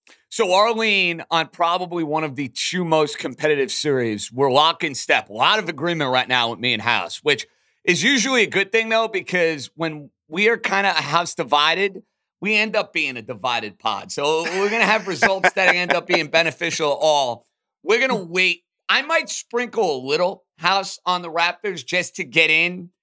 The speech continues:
and kinda give myself insurance if indeed they do get, win game one and I don't get screwed. But I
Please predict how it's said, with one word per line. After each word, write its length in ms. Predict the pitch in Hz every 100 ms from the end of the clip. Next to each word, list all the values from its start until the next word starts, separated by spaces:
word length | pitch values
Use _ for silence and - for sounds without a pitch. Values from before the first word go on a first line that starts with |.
| _ _ -
and 80 | 151
kinda 240 | 185 175
give 160 | 139 180
myself 480 | 180 170 185 170 160
insurance 560 | 135 - 165 170 165
if 180 | 160 -
indeed 380 | 156 147 160 143
they 140 | 135
do 180 | 113 143
get, 220 | 139 165 160 -
win 280 | - 156 165
game 240 | 160 160
one 180 | 160 160
and 80 | 156
I 80 | 143
don't 120 | 147
get 180 | 135 127
screwed. 520 | - - 170 180 175 _ _ _
But 120 | 175 156
I 300 | 170 175